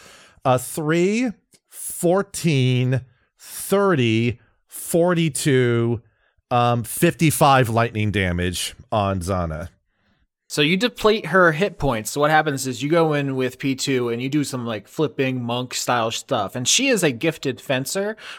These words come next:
Speaker 2: but she is not a lifelong martial artist in the same way. So she holds her own for a bit, but then you start, you know, running circles around her,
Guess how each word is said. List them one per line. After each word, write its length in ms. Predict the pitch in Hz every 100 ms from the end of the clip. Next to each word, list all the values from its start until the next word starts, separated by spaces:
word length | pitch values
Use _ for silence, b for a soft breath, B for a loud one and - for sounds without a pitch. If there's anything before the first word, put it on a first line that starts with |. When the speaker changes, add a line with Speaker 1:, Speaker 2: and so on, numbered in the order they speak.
| -
Speaker 2:
but 100 | 147
she 140 | 180
is 100 | 160
not 140 | 160 147
a 80 |
lifelong 560 | 127 127 131 143 120 120
martial 420 | 117 117 - 98 -
artist 500 | 110 98 92 - -
in 60 |
the 80 | 107
same 280 | - 117 101
way. 200 | 98 87
So 140 | 131
she 260 | 127 190 190
holds 260 | 165 165 156
her 100 | 143
own 120 | 139
for 160 | 135
a 40 | 107
bit, 380 | 101 117 98 - B B -
but 160 | 113
then 100 | 135
you 100 | 139
start, 360 | - 131 117 110
you 80 | 113
know, 280 | 104 104 110
running 320 | 120 123 117
circles 420 | - 120 120 117
around 300 | 117 113 113
her, 400 | 117 113 110 110